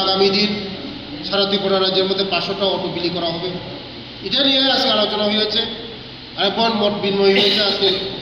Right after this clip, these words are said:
আলুর উৎসব, আজকে সকলকে নিয়ে আমরা, জনজাতি লিডারকে নিয়ে আমরা বসেছি। এই আলুর উৎসব সকলের ঘরে যেমন আলু পুষে,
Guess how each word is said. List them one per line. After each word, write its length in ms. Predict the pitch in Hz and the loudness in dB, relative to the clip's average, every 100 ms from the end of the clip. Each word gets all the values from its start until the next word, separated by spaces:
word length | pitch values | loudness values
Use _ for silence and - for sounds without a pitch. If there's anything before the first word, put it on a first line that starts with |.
| - - - | -12 -8 0
আলুর 280 | 185 190 | 4 6
উৎসব, 360 | 196 190 202 202 - - - - - - - - - - - - - - - - - 156 | 6 4 2 0 -2 -10 -12 -14 -14 -14 -14 -14 -14 -14 -14 -14 -14 -14 -12 -12 -10 -6
আজকে 220 | 175 190 | -2 0
সকলকে 400 | 196 202 202 202 | 0 2 2 2
নিয়ে 200 | 202 202 196 | 4 6 6
আমরা, 240 | 196 190 185 185 | 4 2 2 2
জনজাতি 380 | 180 180 175 175 | 0 0 0 0
লিডারকে 360 | 185 190 185 185 | 2 2 2 2
নিয়ে 160 | 180 | 2
আমরা 260 | 175 175 175 175 - - | 0 0 0 -2 -4 -6
বসেছি। 360 | 160 180 185 196 - - - - - - - - - | -4 -4 -4 -6 -6 -10 -12 -14 -14 -14 -14 -14 -6
এই 120 | 185 214 | 0 2
আলুর 300 | 190 185 185 | 4 4 6
উৎসব 300 | 196 190 190 190 | 4 4 0 0
সকলের 320 | 190 196 202 190 | 0 2 2 4
ঘরে 200 | 190 185 | 2 2
যেমন 260 | 185 185 185 - - - - - - - | 2 0 -2 -4 -8 -12 -12 -14 -10 -2
আলু 280 | 170 180 175 - - - 117 160 - - - - - - - - - - | 0 2 2 0 -6 -4 0 0 0 -4 -6 -8 -6 -4 -6 -10 -14 -10
পুষে, 300 | 165 175 196 | -4 2 4